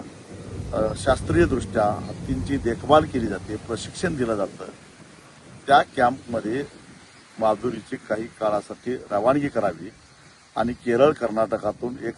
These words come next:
चांगला प्रशिक्षित माऊत आपण आणावा आणि त्यासाठी आम्हाला कालावधी पाहिजे होता. आणि म्हणून मी, त्यावेळी मी खासदार होतो, वन खात्याला एक पत्र लिहिलं की काही काळापुरतं, अ, माधुरीला,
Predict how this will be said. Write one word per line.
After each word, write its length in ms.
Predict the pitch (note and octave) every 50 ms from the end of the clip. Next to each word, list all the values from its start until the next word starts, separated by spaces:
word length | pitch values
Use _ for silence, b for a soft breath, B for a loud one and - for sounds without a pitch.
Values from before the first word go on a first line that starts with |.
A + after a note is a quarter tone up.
| -
चांगला 320 | - A2+ G#2 G2+ - - B2
प्रशिक्षित 580 | B2+ - - - B2+ - - D#3+ - - F3 E3+ -
माऊत 340 | C#3 A#2+ G#2+ G#2 A#2+ B2 -
आपण 280 | A2 G2+ - - G#2+ G#2 - - -
आणावा 380 | - - G#2 A#2+ B2 A2+ F2+ D#2 - - - - - - - - - - -
आणि 120 | - - -
त्यासाठी 300 | C#3+ C#3 - - - F3
आम्हाला 240 | D#3+ D3+ D#3+ E3
कालावधी 520 | E3+ - - - C#3 D#3 F#3 G3 F#3 D#3+ D#3+
पाहिजे 280 | C3 B2+ A#2 A2 G2+
होता. 220 | F#2+ - - A2 A#2+ - - - - - - - - - - -
आणि 140 | B2+ C#3+ C#3+ B2
म्हणून 380 | A2+ A#2+ C3+ F3 F#3+ D#3 A2+ F2+ - - - - - - - - - - - - - G#2+
मी, 260 | A2+ B2 C#3+ D3+ D#3 D#3+ - - - - - - -
त्यावेळी 220 | B2+ B2+ C3 C#3
मी 100 | C#3+ C#3+ - -
खासदार 340 | - B2 B2+ C3+ E3 D#3 C#3+
होतो, 320 | A2 - - A2 G#2 A#2+ - - - - - - - - - - - - -
वन 160 | A#2 C#3+ E3 F3 -
खात्याला 440 | - C3+ A#2+ - A#2 A2 A2+ A#2+
एक 280 | B2 C3 C3 - - -
पत्र 220 | - C#3 C#3 - C3+
लिहिलं 400 | B2+ A#2+ G2+ F#2+ - - - - - - - - - - - - - - -
की 60 | - F#2+
काही 280 | - - A#2+ A2 A#2
काळापुरतं, 840 | C3+ - - A#2+ A2 G#2 G#2 G#2 - - - - - A#2 B2 C#3 - - - - - - - -
अ, 220 | - G#2+ G#2 G#2 G#2
माधुरीला, 760 | G#2 G#2 G#2 G#2 G2+ G2+ A2 G#2 G2+ F#2+ F2+ G#2 A2+ C#3